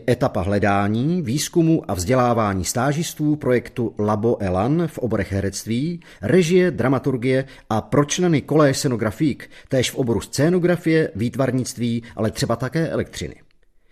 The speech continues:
V červnu se umělci z různých koutů frankofoní subsaharské Afriky sjedou do Wagadugu na rezidenci, aby pokračovali v započaté práci na vybraných tématech, textech,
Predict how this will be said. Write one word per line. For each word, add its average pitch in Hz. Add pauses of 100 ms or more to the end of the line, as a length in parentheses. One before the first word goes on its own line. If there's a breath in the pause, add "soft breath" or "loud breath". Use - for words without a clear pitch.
(260 loud breath)
V -
červnu 208
se -
umělci 147
z 85
různých 143
koutů 143
frankofoní 127
subsaharské 117
Afriky 131 (240 loud breath)
sjedou 151
do 107
Wagadugu 113
na 101
rezidenci, 95 (360 loud breath)
aby 135
pokračovali 196
v 131
započaté 120
práci 123
na 107
vybraných 95
tématech, 165
textech, 143